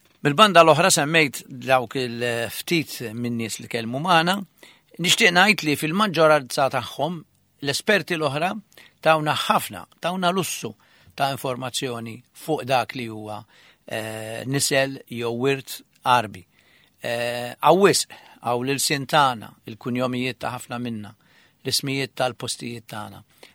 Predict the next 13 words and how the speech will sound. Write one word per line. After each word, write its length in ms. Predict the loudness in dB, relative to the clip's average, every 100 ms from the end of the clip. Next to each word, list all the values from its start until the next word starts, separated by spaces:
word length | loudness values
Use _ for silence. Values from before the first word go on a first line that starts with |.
| _
Għawis 520 | 0 0 2 2 2 0
wirt 340 | -6 -8 -10 -12
qawwi 320 | -12 -10 -18 _ _ _ -6
li 140 | -4
juri 340 | -4 -6 -12 -16 _ -12
li 220 | -8 -4
dan 280 | 0 0 0
in-nazzjon 600 | -2 0 0 -4 -6 -8
ġie 140 | -6
ffurmat 500 | -2 -2 -2 -6 -14 -10
propju 320 | -10 -8 -4
f'dak 260 | -2 -2 -4
iż-żmien 420 | -8 -10 -14